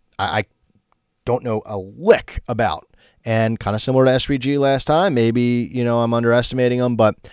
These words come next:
I will take our guy who is eight for eight in the last eight, finishing the top ten, and say, "Hey, any of you guys in this group, beat me here.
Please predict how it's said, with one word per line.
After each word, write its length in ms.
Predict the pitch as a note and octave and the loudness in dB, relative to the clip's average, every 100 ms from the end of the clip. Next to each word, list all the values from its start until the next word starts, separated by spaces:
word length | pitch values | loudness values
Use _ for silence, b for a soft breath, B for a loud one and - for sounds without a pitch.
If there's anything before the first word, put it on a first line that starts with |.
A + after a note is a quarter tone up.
| B B | B B
I 160 | A2+ | 2
will 120 | C3 B2 | 2 4
take 320 | B2 A#2+ - | 4 2 2
our 200 | A2+ G#2+ | 2 2
guy 360 | A2 A2+ A2+ G2 | 4 4 4 2
who 160 | G#2 | -2
is 260 | G#2 G2 F2 - | -2 -4 -8 -10
eight 260 | A#2 - | -8 -8
for 140 | - A#2 | -8 -8
eight 380 | A#2+ A2+ - - - - | -6 -6 -6 -8 -8 -12
in 80 | |
the 80 | G2+ | -6
last 260 | G#2 G2+ - | -4 -4 -4
eight, 220 | G#2 - _ | -4 -6 _
finishing 360 | G#2+ G2 G#2+ | -8 -4 -4
the 60 | G2+ | -4
top 240 | - G2+ | -2 -2
ten, 220 | - A2 G2 | -2 -4 -4
and 120 | F2+ | -4
say, 300 | G2+ F#2+ E2+ b | -2 -2 -4 b
"Hey, 240 | G2+ F#2 - _ - | -8 -8 -10 _ -4
any 200 | C3+ C3 | 0 4
of 60 | |
you 120 | B2+ | 4
guys 400 | C#3 C3+ C3 B2+ | 6 6 4 -2
in 140 | C3 B2 | -6 -4
this 160 | A#2 | -4
group, 280 | - C#3 C#3 - _ A2 | -2 -2 -2 -10 _ -4
beat 240 | G#2 F#3 C3 | 0 0 -2
me 220 | G#2+ F2+ | -4 -4
here. 360 | F#2 F2 D2 | -4 -6 -8